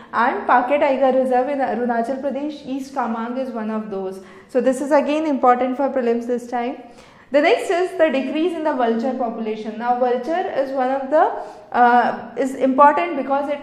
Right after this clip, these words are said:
acts as a scavenger which eats on the dead and decayed material.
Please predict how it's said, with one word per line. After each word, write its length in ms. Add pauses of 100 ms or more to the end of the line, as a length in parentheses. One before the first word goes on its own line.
acts 320
as 160
a 160
scavenger 600
which 220
eats 280
on 180
the 120
dead 580 (100)
and 220
decayed 340
material. 600